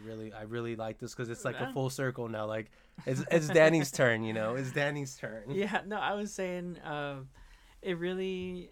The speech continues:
Speaker 2: uh, you brought up a good point when you mentioned company, 'cause it's like a lot of, I mean, how many people listening to this episode can probably relate to the fact that they've been working for a job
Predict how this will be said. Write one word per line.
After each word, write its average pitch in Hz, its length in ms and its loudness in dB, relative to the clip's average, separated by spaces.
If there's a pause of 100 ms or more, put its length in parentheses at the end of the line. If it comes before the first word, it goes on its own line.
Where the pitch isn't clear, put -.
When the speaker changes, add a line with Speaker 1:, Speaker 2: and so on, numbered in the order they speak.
(120)
Speaker 2:
uh, 160 220 -4
you 170 100 -6
brought 185 120 2
up 185 100 0
a 175 60 -4
good 165 120 -2
point 151 220 -6
when 147 100 -12
you 143 60 -8
mentioned 143 340 -8
company, 139 360 -10
'cause 135 160 -14
it's 135 100 -14
like 143 140 -8
a - 40 -10
lot 139 240 -4
of, 139 160 -8
I - 40 -12
mean, 143 120 -8
how 151 100 -6
many 156 100 -6
people 151 260 -10
listening 143 340 -10
to 139 80 -12
this 135 200 -12
episode 127 500 -12
can 135 140 -12
probably 135 280 -8
relate 127 320 -12
to - 60 -18
the 135 80 -14
fact 127 320 -12
that 127 160 -12
they've 131 220 -10
been 131 160 -12
working 135 320 -12
for 139 160 -12
a 139 40 -12
job 127 440 -12